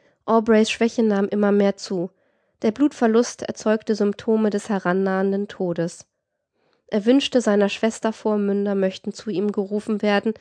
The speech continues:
und als die Glocke Mitternacht geschlagen hatte, erzählte er alles,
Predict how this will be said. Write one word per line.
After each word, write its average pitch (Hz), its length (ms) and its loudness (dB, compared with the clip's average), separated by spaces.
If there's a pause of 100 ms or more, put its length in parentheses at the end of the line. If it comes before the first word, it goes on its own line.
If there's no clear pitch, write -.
(420)
und - 180 -2
als 220 200 0
die 240 100 -2
Glocke 240 260 0
Mitternacht 240 600 2
geschlagen 202 600 -2
hatte, 220 240 -4
erzählte 220 560 -2
er 185 260 -4
alles, 226 320 2